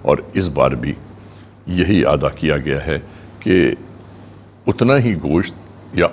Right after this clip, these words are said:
उससे भी कहीं ज़्यादा हम गरीबों के दरवाज़ों तक पहुँचा दें। तो आप तमाम मुअज़्ज़िज़ ख़वातीन हज़रात से हमारी गुजारिश है कि जो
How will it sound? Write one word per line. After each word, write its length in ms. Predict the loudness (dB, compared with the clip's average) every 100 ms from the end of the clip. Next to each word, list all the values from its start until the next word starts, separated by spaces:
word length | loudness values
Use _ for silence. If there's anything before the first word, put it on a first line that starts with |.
| -2
उससे 240 | -8 -2 -2
भी 120 | -2
कहीं 260 | -2 -2 -4
ज़्यादा 420 | -6 -4 -4 -4 -10 -20 -20 -20 -20 -20 -20 -20 -20 -20 -20 -20 -20 -16 -8
हम 260 | -8 -8 -12 -18 -20 -16 -6
गरीबों 400 | 0 0 0 -2
के 140 | -2 -4
दरवाज़ों 480 | -2 0 0 -2
तक 140 | -6 -8 -6
पहुँचा 260 | -6 -4
दें। 220 | -6 -8 -14 -18 -20 -20 -20 -20 -4 4
तो 60 |
आप 160 | 4 4 -2
तमाम 240 | 0 0
मुअज़्ज़िज़ 360 | 0 0 -2 -4
ख़वातीन 340 | -6 -4 -4
हज़रात 320 | -4 -4 -4
से 120 | -4 -4
हमारी 200 | -4 -4
गुजारिश 480 | -2 -2 -2 -2
है 100 | -4 -6 -14 -20 -2
कि 60 | 0
जो 360 | 4 4 2